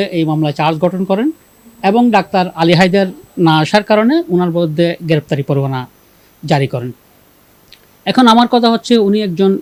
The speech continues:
এই সহকারী অধ্যাপক, সুনামধন্য একজন সরকারি ডাক্তার, উনি ডাক্তার হয়ে এই ক্ষমতার অপব্যবহার করে এই মসজিদটার জমি আত্মসাৎ সহ এবং বিভিন্নভাবে আপনার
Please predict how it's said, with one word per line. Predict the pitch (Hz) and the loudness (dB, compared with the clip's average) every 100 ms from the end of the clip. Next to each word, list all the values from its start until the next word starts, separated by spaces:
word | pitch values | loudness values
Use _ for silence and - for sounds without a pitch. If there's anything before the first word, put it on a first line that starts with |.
| - | -8
এই | 185 175 160 160 156 175 | -2 0 0 -2 -4 -4
সহকারী | 214 196 185 190 180 | -2 0 0 0 -2
অধ্যাপক, | 156 170 180 175 _ | 0 0 0 -2 _
সুনামধন্য | - 196 185 180 175 170 | -6 -2 0 0 0 0
একজন | 170 147 | -2 -4
সরকারি | 156 180 165 170 | -4 -4 -2 -4
ডাক্তার, | 160 151 _ 147 - _ _ _ _ _ _ 185 | -2 -4 _ -8 -8 _ _ _ _ _ _ -2
উনি | 196 | 0
ডাক্তার | 190 185 - 185 | 2 0 0 -2
হয়ে | 175 196 190 185 - | 2 2 2 -2 -6
এই | 180 170 165 | -4 -2 -2
ক্ষমতার | 160 196 190 202 185 | 0 0 2 2 2
অপব্যবহার | 156 160 156 165 190 175 | 2 2 4 4 4 2
করে | 180 156 165 | 0 0 0
এই | 165 | 0
মসজিদটার | 165 147 180 196 | 0 -2 -4 -4
জমি | 156 165 156 143 _ _ _ _ - | 0 0 0 -4 _ _ _ _ -4
আত্মসাৎ | 165 - 160 202 196 | -4 -2 -2 -2 -2
সহ | - 165 143 _ _ - _ _ _ | 0 2 0 _ _ -20 _ _ _
এবং | 165 180 175 | 0 2 4
বিভিন্নভাবে | 170 196 190 185 180 185 | 6 6 4 4 4 4
আপনার | 165 165 160 | 4 2 0